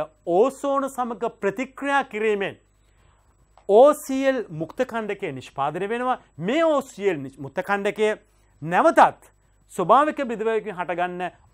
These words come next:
ඔක්සිජන් පරමාණුවක් සමග සම්බන්ධ වෙලා නැවතත් ක්ලෝරීන් මුක්ත කණ්ඩකයක් හදනවා ඔක්සිජන් නිෂ්පාදනයත් සමගම. එතකොට මෙතන පැහැදිලිව පේනවා ඇතිනේ ඔබට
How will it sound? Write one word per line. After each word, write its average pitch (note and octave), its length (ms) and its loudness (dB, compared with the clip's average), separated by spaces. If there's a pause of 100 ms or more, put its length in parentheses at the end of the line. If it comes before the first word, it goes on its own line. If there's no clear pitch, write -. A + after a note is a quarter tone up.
ඔක්සිජන් C4+ 600 0
පරමාණුවක් G#3 680 -2
සමග F3+ 320 -10
සම්බන්ධ B3+ 600 0
වෙලා D#3 260 0 (380)
නැවතත් G#3 760 2 (720)
ක්ලෝරීන් B3+ 640 4
මුක්ත F#3 280 -6
කණ්ඩකයක් D3+ 720 -6 (640)
හදනවා D#3 460 -4 (640)
ඔක්සිජන් D#3 520 -6 (260)
නිෂ්පාදනයත් C#3 640 -8
සමගම. C#3+ 320 -10 (120)
එතකොට G3 260 -2
මෙතන G#3 180 -4
පැහැදිලිව B3+ 420 2
පේනවා E3 300 -4
ඇතිනේ E3+ 200 -10
ඔබට A3 280 -2